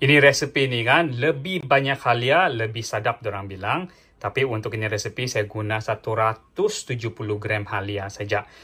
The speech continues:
Kalau kamu mau guna lebih banyak, ha, dipersilakan. Lepas itu, saya kasih hiris nipis-nipis ini halia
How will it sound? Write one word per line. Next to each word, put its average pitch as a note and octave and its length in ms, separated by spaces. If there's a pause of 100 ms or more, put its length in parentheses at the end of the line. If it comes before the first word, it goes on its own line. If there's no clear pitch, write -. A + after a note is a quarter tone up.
(120)
Kalau A2 240
kamu G#2+ 160
mau A2 160
guna G#2+ 320
lebih E3 320
banyak, F3 380
ha, F#2+ 240
dipersilakan. G2 1120 (240)
Lepas C3 400
itu, E3 240
saya D3 160
kasih B2 240
hiris B2+ 320
nipis-nipis B2+ 720
ini B2 160
halia A2+ 560